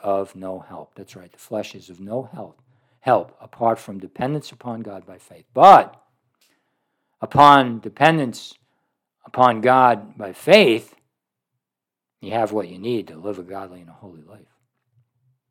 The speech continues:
So he goes on in verse fifteen, "For my labor I do not know from personal experience, because that is not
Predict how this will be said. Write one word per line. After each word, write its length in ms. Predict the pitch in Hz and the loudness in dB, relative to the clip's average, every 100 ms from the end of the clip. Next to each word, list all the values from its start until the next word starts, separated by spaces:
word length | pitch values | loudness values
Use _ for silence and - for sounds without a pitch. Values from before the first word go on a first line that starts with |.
| _ _ _ _ _ _ _ _ _ _ | _ _ _ _ _ _ _ _ _ _
So 200 | - 113 | -6 -4
he 100 | 107 | -2
goes 200 | 110 107 | -4 -4
on 180 | 113 110 | -6 -6
in 60 | |
verse 280 | 101 104 - | -10 -14 -12
fifteen, 420 | 131 135 - 101 | -8 -10 -10 -18
"For 240 | - 110 104 | -16 -14 -12
my 220 | 107 107 | -10 -10
labor 580 | 98 117 180 110 82 _ _ _ _ _ _ _ _ | -10 -8 -8 -10 -14 _ _ _ _ _ _ _ _
I 120 | - 113 | -14 -12
do 180 | 113 | -10
not 300 | 113 110 107 | -8 -8 -10
know 440 | 101 107 110 107 101 | -12 -10 -8 -8 -10
from 220 | - 95 | -16 -20
personal 480 | - 117 104 95 90 | -12 -10 -10 -16 -20
experience, 800 | - - 120 139 85 82 _ _ _ _ _ _ _ _ _ _ _ _ _ _ _ _ - | -20 -20 -20 -20 -20 -20 _ _ _ _ _ _ _ _ _ _ _ _ _ _ _ _ -20
because 760 | 104 120 113 107 104 101 - - | -14 -4 -2 -2 -4 -10 -20 -10
that 320 | 110 110 113 | -8 -8 -12
is 200 | 120 95 | -18 -16
not 380 | 104 104 104 104 | -14 -10 -10 -12